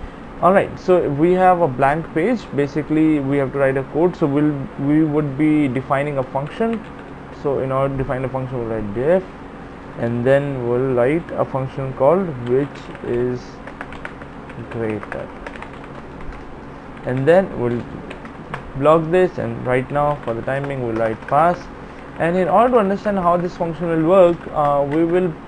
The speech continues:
give this function three parameters, basically three integers, and amongst the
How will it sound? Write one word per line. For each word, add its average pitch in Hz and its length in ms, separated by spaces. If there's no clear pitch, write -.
give 208 200
this - 180
function 160 540
three 156 260
parameters, 127 880
basically 127 440
three 139 280
integers, 131 640
and 123 320
amongst 139 400
the 127 80